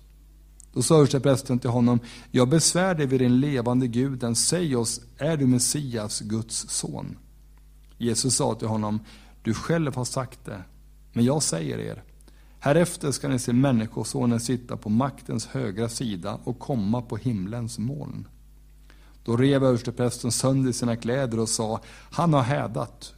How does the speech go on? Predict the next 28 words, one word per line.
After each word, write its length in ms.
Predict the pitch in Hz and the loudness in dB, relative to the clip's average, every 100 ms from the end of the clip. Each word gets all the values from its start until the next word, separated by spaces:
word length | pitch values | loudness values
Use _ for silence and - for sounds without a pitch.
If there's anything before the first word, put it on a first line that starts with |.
| - | -4
behöver 340 | 117 139 139 | 2 4 4
vi 120 | 135 | 2
några 220 | 131 127 110 | 2 2 0
fler 320 | - 135 123 | -2 0 0
vittnen? 640 | 127 - - 71 - 110 - - - - - - - - | -2 -6 -10 -10 -8 -12 -16 -20 -20 -20 -20 -20 -16 2
Nu 420 | 143 170 147 131 - - - | 4 4 2 0 -12 -18 -2
har 100 | 135 | 2
ni 120 | 123 | 2
hört 420 | 110 131 120 - | 2 -2 -2 -8
hädelsen, 800 | - 123 110 101 123 - 87 87 | -6 -6 -4 -6 -8 -6 -6 -6
vad 240 | - 123 160 | 0 0 2
anser 480 | 135 101 - 80 65 | 0 0 -2 -4 -6
ni?" 240 | 50 50 - - - | -8 -12 -18 -20 -14
De 180 | - 104 | -6 -4
svarade, 640 | 107 135 123 110 110 117 113 - - | -2 -2 -2 -2 -4 -4 -6 -14 -18
"Han 280 | - 139 120 | -2 2 2
förtjänar 600 | 113 147 - 131 95 113 | 2 -2 0 -2 -2 -4
döden", 560 | 117 131 170 110 95 98 | -2 -2 -4 -6 -6 -6
och 60 | |
de 160 | 110 123 | -2 -2
spottade 600 | - - 160 - - 151 | -2 -4 -6 -6 -6 0
honom 260 | 131 123 123 | 2 4 2
i 20 | |
ansiktet, 800 | 120 107 - 117 - 120 117 - - - | 2 -2 -2 -4 -6 -8 -8 -10 -20 -18
slog 420 | - - 139 165 139 | -6 2 4 6 6
honom 220 | 127 123 | 6 6
i 40 | |
knytnävarna. 880 | 123 135 123 110 107 113 117 107 104 | 4 4 4 2 -2 -2 -2 -4 -6